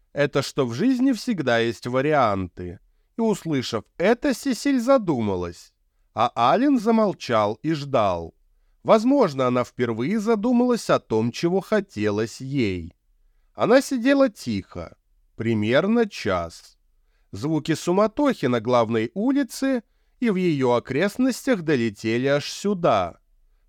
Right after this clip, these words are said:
Поиск, похоже, завертелся немаленький. «Ален, да? Я возвращаюсь. Я понимаю. Ален, мне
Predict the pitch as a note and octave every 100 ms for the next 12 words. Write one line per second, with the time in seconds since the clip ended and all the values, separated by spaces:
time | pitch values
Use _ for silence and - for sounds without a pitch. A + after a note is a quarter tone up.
0 | _ B2+ G#3 A#3 - B3+ A3+ - B3+ A3+
1 | G#3+ A#3+ A#3 G#3+ - A2+ G#2+ - B2+ C#3
2 | E3 D3 A2 G2+ F#2+ F#2+ - F#2 F#2 -
3 | _ _ _ _ _ _ _ D3 E3 C3
4 | G2 F2 D#2+ _ _ - F2+ A#2+ E3+ -
5 | _ _ _ _ G3+ A#3+ G#3 D3+ D3 A#2+
6 | - B2+ G#2+ G2 F2 - - _ _ _
7 | _ _ _ - B3+ A3+ C3+ A#2 G#2+ G2+
8 | F#2+ F2 E2 - _ _ _ _ _ _
9 | _ - C3 B2+ B2+ A#2+ A#2 A#2 A#2 A2+
10 | A#2+ D3+ F#3+ G#3+ A3